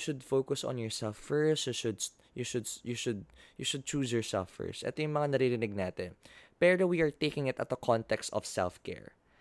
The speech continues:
right? But, this time, we're gonna try to focus more on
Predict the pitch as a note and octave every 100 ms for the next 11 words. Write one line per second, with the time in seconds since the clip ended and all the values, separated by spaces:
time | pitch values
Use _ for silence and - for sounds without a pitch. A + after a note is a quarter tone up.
0 | _ _ G#2 G2+ G2 F#2+ _ _ _ -
1 | _ - A#2+ E3+ C3+ - _ _ _ _
2 | _ _ _ _ _ _ _ _ _ F3
3 | C3 G3+ - C3+ B2 C3+ F3 C3 D#3 F3
4 | E3 E3+ E3 D#3+ D3+ D3 D#3 _ _ _
5 | - - D3+ D#3 D#3 - C#3+ C#3 - C#3+
6 | - B2 A#2 A#2+ A#2 G#2+ G#2 A2 G#2 G#2